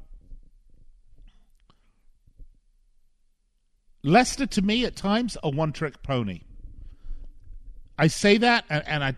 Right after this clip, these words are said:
don't mean that to be unfair, but they are very, very vested in Jamie Vardy. He will be playing, it will be positive, but I think Man City and Pep Guardiola have just too much for them,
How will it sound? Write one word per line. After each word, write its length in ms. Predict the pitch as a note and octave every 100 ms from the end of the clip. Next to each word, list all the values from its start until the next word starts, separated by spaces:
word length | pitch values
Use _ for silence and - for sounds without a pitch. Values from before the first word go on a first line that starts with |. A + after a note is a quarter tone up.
| -
don't 180 | F3 F3
mean 120 | F#3
that 160 | F3 -
to 80 | D3
be 100 | D3
unfair, 340 | C#3 - D#3
but 140 | C#3
they 140 | B2+ C3+
are 100 | B2
very, 560 | F#2+ C#3+ D3+ D#3 D#3
very 400 | B2+ G#2+ D3 C#3
vested 400 | A#2 C3 - B2+
in 140 | A#2 G#2+
Jamie 320 | A#2+ A2 G#2+
Vardy. 340 | G2+ G2 F2+ - - -
He 100 | -
will 160 | C#3+ D#3+
be 140 | D#3
playing, 560 | D#3 E3+ F#3 G#3 A3+ A3 - -
it 100 | D3
will 140 | D3
be 140 | C#3 B2
positive, 500 | D#3+ D#3+ C#3+ E3 - - - -
but 100 | D3
I 140 | F3+
think 240 | - F3+
Man 260 | D#3 D3+ D3
City 460 | - D#3+ D3 D3 C#3
and 100 | B2+
Pep 220 | C#3+ -
Guardiola 540 | C#3 C3+ C3 B2+ B2
have 180 | B2+ B2
just 260 | B2 - -
too 160 | A3
much 320 | F#3+ E3+ -
for 140 | - C3+
them, 340 | B2 A#2 A2+